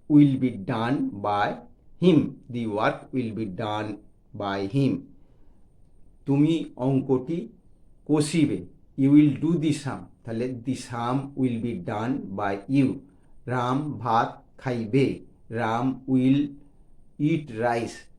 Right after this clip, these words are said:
তাহলে rice will be eaten by রাম। এইভাবে আমরা অজস্র উদাহরণ করতে পারি।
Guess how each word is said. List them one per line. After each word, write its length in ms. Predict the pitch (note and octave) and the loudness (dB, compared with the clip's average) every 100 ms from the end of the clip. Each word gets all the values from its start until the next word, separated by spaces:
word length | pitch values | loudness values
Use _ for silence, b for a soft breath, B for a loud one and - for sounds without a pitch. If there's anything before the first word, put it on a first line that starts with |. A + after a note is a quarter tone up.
| - | -12
তাহলে 220 | B2+ A#2+ A2+ G2+ | -4 -2 -2 -2
rice 360 | G2+ C#3+ E3+ - - - - | 2 2 0 -6 -20 -16 -2
will 220 | C#3+ D#3+ E3 D3+ | 2 2 0 -2
be 100 | D#3 - - - C#3 | -2 -4 -10 -8 -4
eaten 320 | C#3+ - D#3 D3+ A#2+ G2 | -2 2 2 2 -2 -2
by 220 | G#2+ B2 A3+ - - - C3+ | 0 0 -4 -12 -20 -14 -2
রাম। 200 | C#3 A#2+ F2+ - - - _ - - - - - - - D3 | 0 0 -4 -14 -20 -20 _ -20 -20 -20 -20 -20 -20 -2 2
এইভাবে 320 | C#3+ D3 D3 B2+ | 4 4 2 2
আমরা 200 | A2+ A2 F#3 - - - A#2 | 0 -4 -6 -10 -20 -10 -8
অজস্র 440 | G#2+ A2 - - D3 - - - | -4 -6 -6 -2 -2 -4 -14 -6
উদাহরণ 420 | A#2+ G2+ G#2+ B2+ A2+ - | -4 -2 -2 -2 -4 -8
করতে 300 | A2 - A2+ G#2 | -10 -6 -8 -4
পারি। 220 | G2+ F#2+ | -4 -4